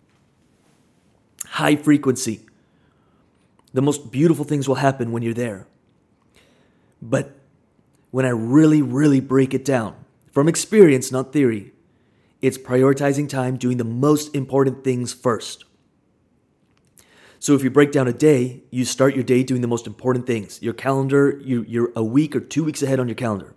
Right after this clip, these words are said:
You know what's important. You know what drives the business forward. And if you don't, you seek out the help to figure out, "What should I be doing now?"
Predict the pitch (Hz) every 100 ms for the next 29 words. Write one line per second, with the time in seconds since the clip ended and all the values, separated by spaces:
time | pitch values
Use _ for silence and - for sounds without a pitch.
0 | _ _ _ 120 117 131 131 131 123 110
1 | 117 107 117 110 123 131 131 123 117 -
2 | - _ - 113 113 107 131 123 110 120
3 | 113 104 139 143 139 127 - - 147 143
4 | 135 135 113 131 139 139 117 123 120 113
5 | 95 113 - - 123 120 123 113 113 110
6 | 104 107 87